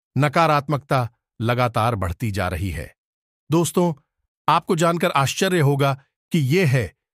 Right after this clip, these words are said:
कि वह लड़की एक ही वजह से होता है कि हमने अपने घर में,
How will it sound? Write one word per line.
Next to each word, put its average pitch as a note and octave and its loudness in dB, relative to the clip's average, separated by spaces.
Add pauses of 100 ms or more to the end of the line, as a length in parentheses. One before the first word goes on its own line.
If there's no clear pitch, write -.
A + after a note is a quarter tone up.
(160)
कि F3 2
वह D#3+ 2
लड़की E3 0 (100)
एक F#3 2
ही G3 2
वजह D3 2
से C#3+ 0
होता B2 0
है F#2 -4 (400)
कि D#3 2
हमने E3+ 2
अपने D#3 0
घर C3 2
में, C#3+ 0